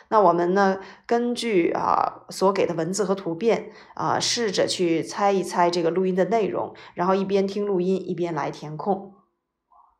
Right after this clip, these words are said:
Task six: Role play the three dialogues in pairs or in groups.针对这三段对话，对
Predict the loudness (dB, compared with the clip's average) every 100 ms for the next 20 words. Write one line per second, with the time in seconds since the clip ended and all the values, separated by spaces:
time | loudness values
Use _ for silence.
0 | _ _ _ _ _ _ _ 2 2 2
1 | -6 -2 -2 0 0 -2 -6 _ _ _
2 | 8 8 8 2 4 4 4 0 0 2
3 | 2 4 6 8 8 6 4 -4 -2 -2
4 | -2 2 4 2 0 0 0 0 -2 -2
5 | -6 -8 -12 -20 -20 -4 2 2 4 4
6 | 4 4 2 2 0 2 0 2 2 2
7 | -2 -18 _ _ _ _ _ 6 8 8
8 | 6 2 -2 -10 -20